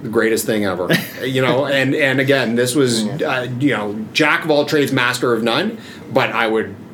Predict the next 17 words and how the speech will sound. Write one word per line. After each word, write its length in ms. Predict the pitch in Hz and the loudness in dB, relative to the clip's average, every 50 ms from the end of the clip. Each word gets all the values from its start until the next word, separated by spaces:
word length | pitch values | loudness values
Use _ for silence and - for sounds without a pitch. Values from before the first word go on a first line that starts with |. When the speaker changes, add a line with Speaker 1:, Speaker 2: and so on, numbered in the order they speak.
| - - - | -14 -10 -4
Speaker 1:
try 240 | - 135 127 135 147 | -2 0 0 0 0
and 80 | 139 | 0
help 340 | - 117 131 139 143 139 - - - - 131 | -2 0 0 0 0 -2 -4 -8 -12 -8 -2
build 280 | 123 135 131 135 131 - | 0 2 2 2 2 0
sales 320 | - - 151 143 156 156 151 | 0 2 2 2 2 2 0
programs 480 | - 170 151 139 147 147 147 147 143 | 0 0 2 2 4 4 2 2 2
during 180 | - 151 135 127 | 2 2 2 2
the 80 | 120 113 | 2 2
day. 380 | 147 156 170 185 185 175 156 | 2 2 2 2 4 4 2
I 120 | 127 104 101 | 2 2 0
would 160 | 104 98 101 | -2 -4 -4
work 380 | 104 113 127 135 135 131 - | -2 0 2 2 2 0 2
Leaf 240 | 139 147 165 160 165 | 2 4 4 4 4
games 320 | - 175 165 165 160 143 107 | 2 2 2 2 2 0 0
and 100 | 107 117 | 0 0
Raptor 360 | 131 139 147 143 170 156 135 | 0 0 0 0 -2 -2 0
games. 500 | 156 151 147 147 151 160 156 156 - | 2 2 4 4 4 2 0 -2 -4